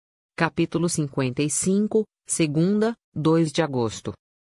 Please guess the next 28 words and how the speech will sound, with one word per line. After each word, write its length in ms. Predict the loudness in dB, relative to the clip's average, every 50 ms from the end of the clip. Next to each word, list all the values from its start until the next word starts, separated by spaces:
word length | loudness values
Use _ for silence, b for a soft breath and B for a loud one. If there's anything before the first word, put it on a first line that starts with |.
| _ _ _
Matias 520 | -4 -2 -2 -2 -2 0 0 0 2 2
anota 380 | 0 2 2 2 0 0 -2 -4
os 100 | -4 -2
pedidos 580 | -2 -2 -2 0 0 -2 -2 -2 -4 -6 -4
do 140 | -2 -2 -2
Taqueuá 640 | 0 0 -2 -2 -2 0 0 2 2 2 2 2 0
enquanto 420 | 0 0 0 0 0 0 0 -2
João 420 | -2 0 0 2 2 2 2 2 0
distribui 680 | 0 0 -2 -2 -2 -2 -2 -2 0 0 0 0 0
os 100 | 0 0
panfletos 720 | -2 -2 -4 -4 -4 -2 0 0 0 0 0 -2 -2 -2
da 120 | 0 -2 0
inauguração 800 | 0 0 0 0 2 2 2 2 0 0 -2 0 0 0 0 2
do 80 | 0
Barbatane. 840 | 0 0 0 0 0 -2 -2 -2 -2 -2 0 0 0 0 0 -2 -4 -6 _ _ _ _ _ _ _ _ _
Tony 340 | 0 2 2 2 2 0 0
liga 360 | 2 2 0 2 2 0 0
para 240 | 0 0 -2 0 0
Nazaré 500 | 2 0 0 0 0 0 0 2 2 2
e 80 | 2 0
a 60 | 0
convida 560 | 0 0 -2 -2 0 0 0 0 0 0 0
para 320 | 0 0 -2 0 0 0
irem 240 | 0 0 0 0 0
lá 260 | 0 0 0 0 2
jantar. 460 | 2 2 0 0 0 -2 -4 -4 -4 -8 _ _ _ _ _ _ _ _ -6
Na 160 | -4 -2 -2
Atlântida, 720 | -2 -2 -2 0 0 0 0 0 -2 -2 -2 0 0 0 -2